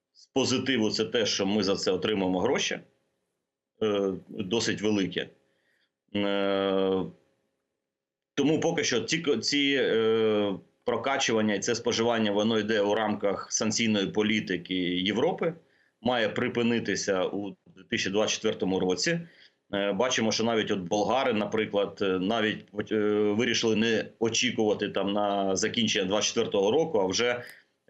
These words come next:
прийняли закон, яким з березня двадцять четвертого року вже забороняють, е, місцевому нафтопереробному заводу "Лукойла", е, переробляти російську сировину. Тому, е,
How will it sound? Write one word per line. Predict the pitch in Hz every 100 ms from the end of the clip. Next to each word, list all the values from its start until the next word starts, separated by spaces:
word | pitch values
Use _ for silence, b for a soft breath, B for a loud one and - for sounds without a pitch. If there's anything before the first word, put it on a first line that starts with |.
| 95
прийняли | - 117 110 104 104
закон, | 98 101 120 127 120
яким | 92 110 110 107 73 95
з | 90 98
березня | 85 120 110 95 - 90 82 _ _
двадцять | 85 104 110
четвертого | - 117 107 95 92
року | 143 143
вже | 95 95 95
забороняють, | 82 107 104 107 104 107 104 92 87 -
е, | 90 85 85 82 82 73 73 73 60 _ _ _ _ _ _ _
місцевому | 107 - 123 107 101 101 95
нафтопереробному | 104 113 113 117 110 104 104
заводу | 101 107 110 98
"Лукойла", | 101 98 143 160 147 113 B B B B _ -
е, | 107 101 98 98
переробляти | 85 120 110 101 101 120 113 104
російську | 98 107 117 107 -
сировину. | - 101 90 90 85 85 _ _ _ _ _
Тому, | 117 123 151 147 -
е, | -